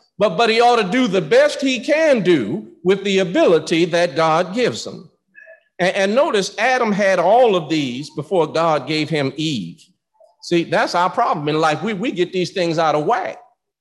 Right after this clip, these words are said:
Sisters, you wanna find a man and he don't have no suitability, no accountability, no viability, and no responsibility.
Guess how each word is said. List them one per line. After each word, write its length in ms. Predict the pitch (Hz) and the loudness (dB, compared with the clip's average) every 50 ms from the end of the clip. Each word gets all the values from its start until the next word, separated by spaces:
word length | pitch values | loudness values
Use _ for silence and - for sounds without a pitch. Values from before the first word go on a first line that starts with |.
| _ _ _ _ | _ _ _ _
Sisters, 500 | _ - - 175 185 202 - - 214 170 | _ -8 -4 -2 -2 -2 -2 -4 -4 -2
you 120 | 160 202 220 | -2 0 0
wanna 240 | 208 202 185 180 | 0 2 2 0
find 360 | 170 - 208 196 202 202 185 160 | 0 0 -2 0 0 0 0 -2
a 40 | |
man 400 | 165 160 165 190 214 240 254 233 | -2 0 -2 0 0 0 0 0
and 80 | 180 160 | 0 -2
he 100 | 196 226 | -2 -2
don't 200 | 208 214 202 190 | 0 0 0 2
have 140 | 202 196 196 | 2 0 0
no 120 | 185 190 185 | 2 0 0
suitability, 840 | 175 - - 233 233 226 220 185 220 220 233 240 233 233 262 254 | -2 -2 -4 -4 -4 -4 -2 0 0 2 2 0 -2 -6 -8 -8
no 200 | 254 214 175 170 | -4 0 0 0
accountability, 840 | 170 165 - 214 214 214 220 226 226 190 226 233 240 240 233 - 240 226 | 0 0 -2 -2 -2 0 0 0 0 2 2 2 2 0 -4 -4 -6 -4
no 200 | 226 196 180 170 | 0 0 0 2
viability, 800 | 147 170 175 196 220 220 214 190 185 220 220 233 226 226 233 226 | 2 0 0 2 2 0 0 0 0 2 2 2 0 -2 -2 -2
and 100 | 214 196 | 0 0
no 80 | 190 196 | 0 0
responsibility. 1200 | 170 180 175 - - 277 277 247 - - 170 139 151 156 143 - 160 - - 131 143 196 - _ | 0 -2 -4 -2 -2 -2 0 -2 -2 -2 -4 -2 -2 -2 0 -2 -2 -4 -6 -10 -12 -12 -14 _